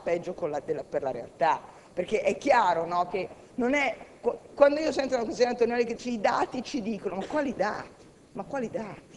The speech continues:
Ma per-, io ho pa-, se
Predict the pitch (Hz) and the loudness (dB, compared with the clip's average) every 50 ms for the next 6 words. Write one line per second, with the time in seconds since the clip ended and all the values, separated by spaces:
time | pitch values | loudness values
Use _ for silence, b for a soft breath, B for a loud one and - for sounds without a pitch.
0 | - - - - - - - - - - - - - - - - 262 294 294 - | -20 -20 -20 -20 -20 -20 -20 -20 -20 -20 -20 -20 -20 -6 2 6 6 8 10 10
1 | - - - - 294 294 - 311 330 - 208 185 - - 214 - 285 262 226 - | 10 10 10 8 2 2 2 4 6 6 6 6 4 0 0 4 2 2 4 2
2 | 302 311 311 | 0 0 0